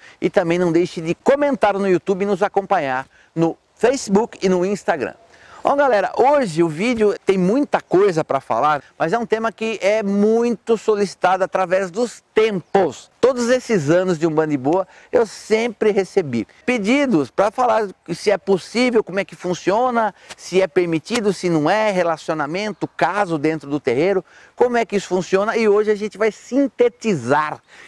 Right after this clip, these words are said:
isso dentro de um grande vídeo.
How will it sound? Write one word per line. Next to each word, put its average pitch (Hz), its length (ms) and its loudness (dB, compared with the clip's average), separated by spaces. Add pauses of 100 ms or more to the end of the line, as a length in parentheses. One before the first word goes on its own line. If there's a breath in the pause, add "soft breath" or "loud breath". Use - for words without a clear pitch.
isso 165 480 0 (220 loud breath)
dentro 143 280 0
de 147 80 2
um 175 160 2
grande 175 600 0
vídeo. 165 680 0